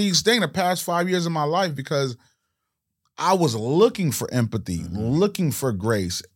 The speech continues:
Speaker 1: and I didn't know I wasn't giving it out myself.
Speaker 2: Mm.
Speaker 1: So me learning how to be in this thing and live in the present of these things,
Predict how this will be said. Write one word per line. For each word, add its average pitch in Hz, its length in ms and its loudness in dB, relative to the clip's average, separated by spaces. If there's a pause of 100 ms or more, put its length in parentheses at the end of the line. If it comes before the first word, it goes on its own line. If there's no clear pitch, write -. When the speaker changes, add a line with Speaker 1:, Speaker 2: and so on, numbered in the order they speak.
(100)
Speaker 1:
and 117 160 -2
I 180 160 4
didn't 160 200 2
know 143 120 0
I 139 100 2
wasn't 131 320 0
giving 131 220 0
it 131 60 0
out 123 140 0
myself. 117 640 -2
Speaker 2:
Mm. 87 480 -10
Speaker 1:
So 110 120 -8
me 143 180 2
learning 151 380 2
how 135 140 0
to 104 80 -2
be 101 880 -2 (260)
in 117 180 0
this 104 200 -2
thing 113 280 -6
and 98 320 -4
live 165 260 2
in 120 80 -2
the 107 80 -2
present 110 420 -4
of 98 140 -4
these 98 220 -6
things, 98 300 -6